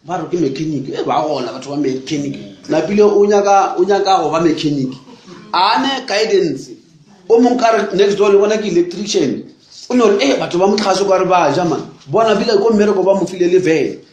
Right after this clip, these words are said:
Speaker 2: Amen.
Speaker 1: Kore a na idea, o bereka ka kwešišo ya gage, ya gore, eh, o ka re o la o dirang. Ga a bona ko mo ba re ke teacher, a bona a tšwa ka metlha ka thai. O re ke tshwanetse ke be teacher ka baka la gore mokete-kete. A tsebe gore na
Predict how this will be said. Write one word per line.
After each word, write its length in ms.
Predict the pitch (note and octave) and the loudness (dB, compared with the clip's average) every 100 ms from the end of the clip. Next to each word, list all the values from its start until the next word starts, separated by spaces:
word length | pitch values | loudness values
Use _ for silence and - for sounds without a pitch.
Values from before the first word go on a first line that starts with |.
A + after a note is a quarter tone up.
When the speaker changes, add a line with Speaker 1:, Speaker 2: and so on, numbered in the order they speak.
| _ - G#2 | _ -20 -20
Speaker 2:
Amen. 180 | A#3 - | -16 -2
Speaker 1:
Kore 180 | C#4+ D4+ | 2 2
a 280 | F#3+ A3 C4 | 2 0 0
na 240 | B3 G#3 | 0 2
idea, 200 | G3+ G#3 | 2 0
o 120 | G#3 B3 | 0 -2
bereka 300 | B3 A#3 A#3 | -2 -2 0
ka 240 | A#3+ A3 | 0 0
kwešišo 320 | G#3+ G#3+ G#3 | -6 -4 0
ya 180 | G3+ G3 | 4 4
gage, 540 | G3 G3 F#3+ G3 G#3 - _ | 4 2 0 -2 -8 -12 _
ya 120 | E3 G3+ | 0 2
gore, 220 | G3+ G3+ | 4 2
eh, 280 | F3+ E3+ E3 - | 2 0 -2 -6
o 60 | |
ka 140 | G#3 G#3 | -2 2
re 60 | |
o 80 | G3+ | 2
la 100 | G3+ | 4
o 80 | F3 | 2
dirang. 340 | E3+ D#3 C#3+ | 0 0 0
Ga 80 | G#3 | 0
a 60 | A#3+ | 0
bona 200 | A3+ A3+ | 0 -2
ko 120 | A3 | -2
mo 140 | G#3+ | 0
ba 80 | G#3 | 0
re 80 | - | -2
ke 120 | G#3 | -4
teacher, 380 | - - F#3+ E3 | -10 -4 -2 0
a 140 | F#3 | 0
bona 260 | F#3+ G#3 F#3+ | 0 0 0
a 40 | F#3+ | 0
tšwa 140 | G3+ | 0
ka 100 | G3+ | 0
metlha 220 | G3 E3+ F#3 | 0 0 0
ka 100 | F3 | 0
thai. 280 | E3 C#3 A2 - - _ | 0 -2 -4 -12 -20 _
O 100 | A3+ | -4
re 60 | A3+ | -2
ke 60 | F#3 | 0
tshwanetse 260 | A3+ A#3+ | 0 0
ke 80 | A#3+ | -2
be 80 | G#3+ | -2
teacher 320 | G3+ G#3 G#3+ | -2 0 0
ka 100 | G#3 | 2
baka 120 | G#3 G3 | 2 4
la 120 | G3+ | 4
gore 120 | F3+ | 2
mokete-kete. 640 | D#3 F3 F3 F3+ F3 - - | 2 0 0 -2 -2 -4 -2
A 360 | G#3 B3 C4 | 2 2 0
tsebe 180 | C#4 C#4+ | -4 -4
gore 240 | C#4+ C4 A3 | -2 -2 -2
na 360 | G3+ E3+ - | -2 -4 -8